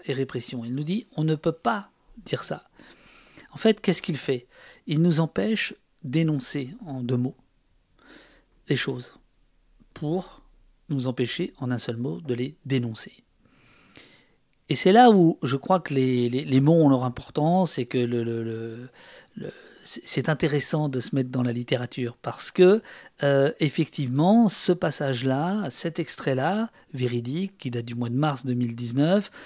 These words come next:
euh, c'est le grand débat. Euh, M-, Emmanuel Macron fait face à des agriculteurs et c'est une agricultrice jeune qui lui pose des questions là-dessus et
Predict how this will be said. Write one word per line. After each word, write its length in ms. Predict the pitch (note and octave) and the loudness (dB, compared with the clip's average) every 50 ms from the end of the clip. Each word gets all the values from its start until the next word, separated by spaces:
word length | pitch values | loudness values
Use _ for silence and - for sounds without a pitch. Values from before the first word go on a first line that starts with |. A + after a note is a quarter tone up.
| - - - _ - | -20 -20 -20 _ -10
euh, 500 | - B2+ B2+ B2+ B2 B2 B2 B2 A#2+ A#2+ A#2 | -6 -6 -4 -2 -2 -2 -2 -2 -2 -2 -4
c'est 260 | - - - - B2+ | -4 -4 -2 -2 0
le 120 | B2 B2 | 0 0
grand 240 | B2 B2+ B2+ D3 D3 | 0 2 4 4 6
débat. 580 | C3+ C#3 C3+ C3 C#3 D3 D#3+ F3+ F#3 F#3 F3 D3+ | 6 4 4 4 4 4 4 4 2 2 2 2
Euh, 200 | C3 B2 A#2+ A#2 | 2 2 2 2
M-, 680 | A#2+ B2 C3+ C3 C#3 C#3+ C#3 C3+ C3 B2+ D3 F#3 G3 F#3 | 0 0 0 -2 -4 -4 -4 -4 -4 -4 -4 -6 -6 -4
Emmanuel 360 | D#3 C#3 C3+ C3+ C3+ C3+ C3+ | -2 0 2 4 4 4 4
Macron 320 | C3+ C3+ - - - D#3+ | 4 2 0 0 -2 -2
fait 180 | - - C#3+ C3 | 0 0 0 0
face 480 | - - D#3+ D3+ D3 D3+ - - - - - - - _ _ - - | 0 2 2 2 2 2 0 -4 -8 -12 -18 -20 -20 _ _ -8 -4
à 100 | D3 C3+ | -4 -2
des 340 | B2+ C#3 C3 B2+ B2 A#2+ - - - - - _ - - | 0 0 0 0 0 -2 -4 -10 -20 -20 -20 _ 0 2
agriculteurs 720 | D3+ D3+ D3 C#3 B2 - C3 A#2+ - - D#3+ F#3 G3 E3 | 2 2 2 0 -4 -4 -4 -2 2 4 4 4 4 2
et 60 | D3 | -2
c'est 300 | C#3+ - F#3 E3 E3+ - | -2 0 -2 -2 0 0
une 80 | F#3 E3+ | 0 0
agricultrice 880 | D3+ C#3 C#3+ C3+ - - C3 B2 - - C3+ C3 D#3+ - - - - A#3+ E3+ | 0 -2 -4 -6 -8 -10 -10 -10 -10 -8 -6 -6 -6 -6 -8 -12 -10 -10 -8
jeune 400 | B2 A2+ C3+ C#3+ F3+ G3 F3 - - - - - - - | -2 0 2 2 2 2 0 -2 -4 -14 -20 -20 -20 -8
qui 160 | - - D#3 | -4 -2 -2
lui 180 | C#3 C3+ C3+ B2 | 0 0 -2 -2
pose 280 | - D#3+ E3 E3+ D3+ | 4 6 8 8 8
des 60 | C3+ A#2+ | 6 2
questions 300 | - C3 A#2 - D3 B2+ | -2 -4 -2 -2 -2 -2
là-dessus 460 | B2 A#2+ - - - D#3 F#3+ G#3 - - - - - - - - - _ _ _ | -2 -4 -6 -8 -8 -6 -6 -8 -8 -12 -18 -20 -20 -20 -20 -20 -20 _ _ _
et 300 | - D#3+ E3 F3+ F#3+ - | 2 2 4 4 2 0